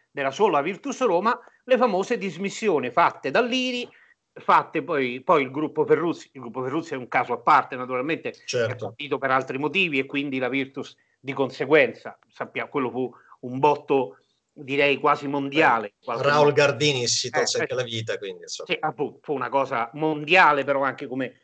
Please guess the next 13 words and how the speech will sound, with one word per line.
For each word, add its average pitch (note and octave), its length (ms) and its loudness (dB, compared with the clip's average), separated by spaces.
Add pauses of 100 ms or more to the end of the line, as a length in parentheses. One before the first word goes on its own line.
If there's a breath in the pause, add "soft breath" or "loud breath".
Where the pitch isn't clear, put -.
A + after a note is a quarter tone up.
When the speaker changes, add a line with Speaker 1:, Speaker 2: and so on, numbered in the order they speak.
(120)
Speaker 1:
come C#3+ 200 -6
ripercussioni. C3+ 720 -6 (800 soft breath)
Quindi G3+ 220 -6
que-, A#3+ 240 4
credo, A3+ 500 6
io C4 320 4
credo F3+ 400 2
di C#3+ 100 -4
aver D#3+ 180 -2
capito F#3+ 360 -6
che - 200 -14
questa G#3 600 4
sia A#2 520 -10